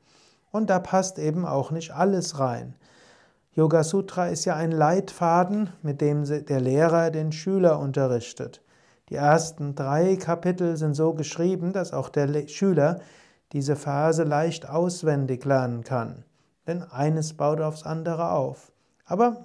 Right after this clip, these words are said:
manches passt eben dort nicht hinein und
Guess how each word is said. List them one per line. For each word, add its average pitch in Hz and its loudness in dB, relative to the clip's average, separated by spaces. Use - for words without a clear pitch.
manches 196 -4
passt 180 0
eben 170 -4
dort 156 0
nicht 143 -4
hinein 151 0
und 147 -6